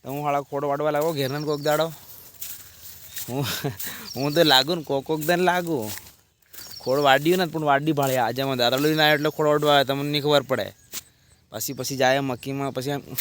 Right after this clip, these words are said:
મંગલ મંગલ કરીએ. તમે કોશિશ નહીં કરતા મક્કીમાં જવા. ના, મક્કી છે ને, મારી જ મક્કી છે. <laughs> હું જઉં ચાલે, તમે આવતા નહીં હે. બાકી છે ને, વાડ નાખે, બધી બૈરીઓ ખોડ વાઢતી હોય મય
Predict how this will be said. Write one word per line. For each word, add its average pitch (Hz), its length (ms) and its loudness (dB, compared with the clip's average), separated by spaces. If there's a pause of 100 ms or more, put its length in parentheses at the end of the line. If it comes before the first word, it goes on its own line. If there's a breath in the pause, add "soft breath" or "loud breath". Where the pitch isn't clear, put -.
(140)
મંગલ 127 340 -2
મંગલ 156 260 0
કરીએ. 143 240 -2 (420 loud breath)
તમે 143 240 -2
કોશિશ 151 320 -2
નહીં 165 140 0
કરતા 165 300 4
મક્કીમાં 151 340 -2
જવા. 123 200 2
ના, 123 240 0
મક્કી 139 340 -6
છે 180 100 -6
ને, 180 140 -6
મારી 135 320 -4
જ 135 60 -10
મક્કી 123 340 -6
છે. 95 200 -8 (760 loud breath)
<laughs> 143 100 -4 (440 loud breath)
હું 135 180 -4
જઉં 143 200 0
ચાલે, 135 380 2 (800 loud breath)
તમે 131 260 -2
આવતા 123 380 4
નહીં 139 200 0
હે. 98 220 -10 (460)
બાકી 117 280 -6
છે 160 100 -2
ને, 160 160 -6 (400)
વાડ 139 300 0
નાખે, 151 420 2 (280)
બધી 127 240 -6
બૈરીઓ 135 440 2
ખોડ 139 240 -2
વાઢતી 143 360 0
હોય 151 180 -2
મય 113 280 -10